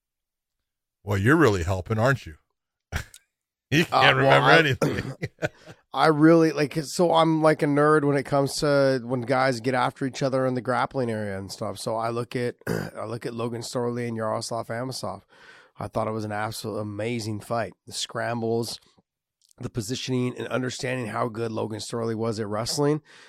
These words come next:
Speaker 2: and not being able to get takedowns, learning and looking and watching how flexible Amosov was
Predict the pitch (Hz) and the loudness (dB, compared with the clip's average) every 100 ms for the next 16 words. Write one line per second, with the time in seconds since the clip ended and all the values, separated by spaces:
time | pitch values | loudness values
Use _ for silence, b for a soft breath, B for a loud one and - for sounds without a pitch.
0 | B 110 110 117 120 120 113 110 120 - | B -6 -2 -2 -2 -2 -2 -4 -8 -8
1 | 117 - 120 120 117 - 101 110 123 131 | -8 -6 -4 -4 -6 -8 -10 -4 -2 -2
2 | 135 110 110 117 - 123 104 110 120 - | -4 -6 -4 -6 -4 -4 -2 -2 -2 -6
3 | 110 123 117 117 - 117 - 135 117 127 | -10 -6 -6 -6 -6 -8 -4 -4 0 0
4 | 113 127 - 127 117 120 120 123 | 0 -4 -4 -4 -4 -6 -4 -4